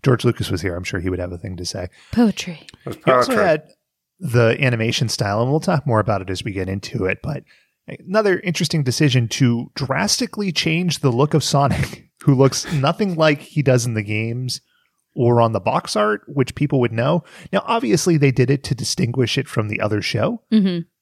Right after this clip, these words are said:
Speaker 1: which would, again, make you question, why not, not make two shows? <laughs>
Speaker 3: <laughs> Just make something else.
Speaker 1: Just do one thing.
Speaker 2: So I actually have a theory about the production of these two shows.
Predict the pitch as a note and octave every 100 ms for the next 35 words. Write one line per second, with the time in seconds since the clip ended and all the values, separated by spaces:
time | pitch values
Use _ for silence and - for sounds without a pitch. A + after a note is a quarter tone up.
0 | _ _ _ _ _ D3+ E3 D3+ - D#3
1 | C#3 D#3 D3 C3+ C#3 - C#3+ - A2+ -
2 | _ _ _ _ - F2 F2+ G#2 A#2 D#3
3 | F3 E3 B3 D#4 D#3+ C3 G#2 - - -
4 | G2+ - - - G2+ - - F#2+ - -
5 | - D#3+ - - - C#3+ - F3+ D#3+ -
6 | - F#2 - F#2 F2+ B2 A2+ D3+ F3+ A3
7 | - - - - G#2+ - - F3 G#3+ A2+
8 | D4 F4+ C#3+ - F#2 F2 G2 - _ -
9 | C#4 D#4 - G4+ F4 C4 - G#3+ G3+ F#3
10 | F3+ F#3 F#3+ E3+ E3 - D#3+ D#3+ E3+ -
11 | E3 - D3 A#3